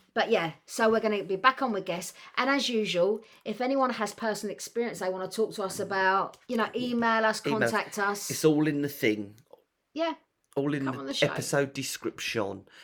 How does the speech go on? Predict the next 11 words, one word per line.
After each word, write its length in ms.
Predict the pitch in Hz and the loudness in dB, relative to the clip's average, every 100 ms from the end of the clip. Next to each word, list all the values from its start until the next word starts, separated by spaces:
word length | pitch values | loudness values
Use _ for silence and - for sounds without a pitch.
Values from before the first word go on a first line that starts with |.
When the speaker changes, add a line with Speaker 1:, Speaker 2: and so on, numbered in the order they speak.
| - - _ _ | -20 -20 _ _
Speaker 2:
Right. 340 | 117 117 117 - _ - | 2 6 4 2 _ -8
Be 80 | 131 | 4
good, 220 | 165 165 | 4 4
be 80 | 143 | 0
safe, 340 | 139 127 - | 4 4 2
be 120 | 127 | 0
honest. 840 | 123 123 123 123 - - - - - | 2 4 2 0 -4 -6 -8 -10 -2
Good 120 | - | 0
night, 280 | 143 143 92 | 4 2 0
God 140 | 120 - | -6 2
bless. 920 | 110 110 107 - - - - - | 6 6 4 -6 -10 -10 -12 -14